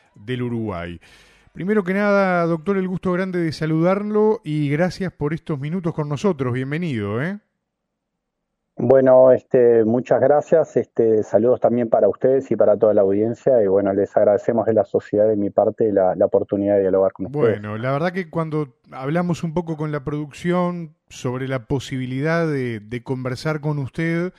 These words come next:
Speaker 1: realmente me pareció una muy buena idea. De hecho, yo ya lo había hecho con usted para la televisión hace relativamente poco tiempo,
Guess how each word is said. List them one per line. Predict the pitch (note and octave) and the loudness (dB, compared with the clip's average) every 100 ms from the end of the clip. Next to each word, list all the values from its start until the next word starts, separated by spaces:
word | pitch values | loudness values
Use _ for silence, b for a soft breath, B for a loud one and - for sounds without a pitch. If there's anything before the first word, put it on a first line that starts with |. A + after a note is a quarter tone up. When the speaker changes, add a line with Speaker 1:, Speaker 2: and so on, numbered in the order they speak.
| b b b b b | b b b b b
Speaker 1:
realmente | A#2 C#3 C3+ D3 D3+ | -8 -6 -4 -6 -6
me | C#3+ C3 | -6 -6
pareció | B2 B2 - | -6 -8 -8
una | D3 | -10
muy | C#3 C#3+ | -8 -6
buena | C3+ C3 | -6 -6
idea. | C#3 G3 F#3 D3+ | -4 0 0 -2
De | E3+ | -4
hecho, | - D#3+ | -6 -8
yo | D#3 | -6
ya | E3 | -6
lo | D#3+ | -4
había | D#3+ D#3+ | -4 -4
hecho | D#3+ - D3 | -6 -8 -10
con | C#3+ | -8
usted | C3 - D#3+ E3 b b b b | -10 -4 -4 -4 b b b b
para | C3 C3 | -8 -6
la | C3 | -6
televisión | B2 B2+ B2+ A#2 D#3 D#3 | -6 -6 -6 -6 -8 -8
hace | C#3 C3+ A2+ _ | -8 -10 -12 _
relativamente | A#2+ A2 C3+ C3 B2+ D#3+ D3 D3 C3+ B2 | -16 -8 -6 -4 -4 -2 -2 -4 -8 -10
poco | C#3 C#3 C3+ | -8 -8 -6
tiempo, | F#3+ F#3 E3 D3 E3+ | -4 -4 -4 -6 -6